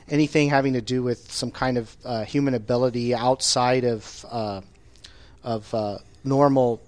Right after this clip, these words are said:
avenues to influence, um, minds or matter. Um,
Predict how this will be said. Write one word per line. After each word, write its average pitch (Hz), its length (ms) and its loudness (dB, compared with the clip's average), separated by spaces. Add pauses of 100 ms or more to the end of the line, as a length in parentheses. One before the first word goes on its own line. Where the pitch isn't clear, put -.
(120)
avenues 123 600 2
to 117 180 -4
influence, 123 840 -2
um, 107 380 -4 (440)
minds 127 580 2
or 113 300 -4
matter. 110 500 -6 (460)
Um, 107 400 -6